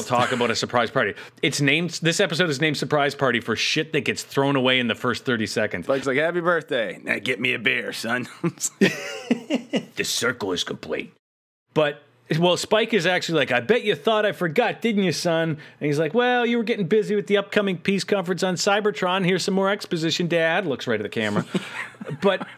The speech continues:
Speaker 2: yeah, you're right. It's like they didn't actually plan a surprise party. There's not even a fucking streamer.
Speaker 1: No, <laughs> there's not.
Speaker 2: They just hid and startled him and then said, "Okay, gotta go. See ya."
Speaker 1: <laughs>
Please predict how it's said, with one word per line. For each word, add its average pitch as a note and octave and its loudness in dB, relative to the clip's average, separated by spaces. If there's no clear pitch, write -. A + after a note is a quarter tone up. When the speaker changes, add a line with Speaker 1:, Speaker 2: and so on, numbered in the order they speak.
Speaker 2:
yeah, A#3 4
you're G#3+ 6
right. G3+ 2
It's C#3 2
like E3 0
they E3 0
didn't A#3+ 2
actually C4 0
plan F3+ -2
a G#3 2
surprise D3+ -2
party. D3+ 0
There's A#2 0
not F#3+ 2
even A#3+ 2
a C3 -2
fucking D#3 -2
streamer. E3 0
Speaker 1:
No, G3 0
<laughs> - -6
there's F#3+ 0
not. G3+ 0
Speaker 2:
They G3+ 4
just G3+ 0
hid E3+ 2
and B2+ 0
startled F3+ 0
him B2+ 0
and D3 0
then D3 2
said, D3+ 2
"Okay, C4+ 2
gotta F#3+ 2
go. A#3+ 2
See G#3 0
ya." G3 0
Speaker 1:
<laughs> - -14